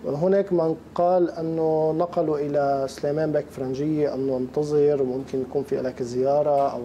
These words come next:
غيره أو لا. لا، برأيي بالتوقيت هيدا لو كان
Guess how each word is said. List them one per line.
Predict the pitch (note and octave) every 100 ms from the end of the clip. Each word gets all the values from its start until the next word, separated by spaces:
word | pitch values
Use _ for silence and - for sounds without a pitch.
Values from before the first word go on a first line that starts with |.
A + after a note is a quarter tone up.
| B2
غيره | C#3 C#3 C#3
أو | B2+ - D3
لا. | C#3 - - - - -
لا، | F3+
برأيي | F#3+ G3+ F#3 F#3
بالتوقيت | E3 E3+ E3+ D#3+ B3+ B3+ G#3
هيدا | G3 F3 D3+ D3 F3 - - - - -
لو | C#3 C3+ -
كان | G3+ A3+ F3+ C3+